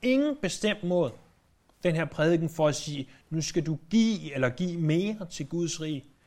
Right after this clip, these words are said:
Det er en ting mellem dig og Gud. Det er yderst vigtigt at understrege, og det er også det, han siger. Men han siger også, at når I giver,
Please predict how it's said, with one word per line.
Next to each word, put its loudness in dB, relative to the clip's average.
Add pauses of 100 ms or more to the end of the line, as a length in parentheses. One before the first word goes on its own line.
(420)
Det 2
er 4
en 0
ting -2
mellem -2
dig 0
og -4
Gud. -12 (1800)
Det -2
er -6
yderst 4
vigtigt -6 (1900)
at 2
understrege, -2 (120)
og -4
det 6
er 8
også 2
det, -2
han -4
siger. -12 (640)
Men 4 (200)
han 2
siger 0
også, 4 (180)
at 4
når 2 (120)
I -2
giver, -2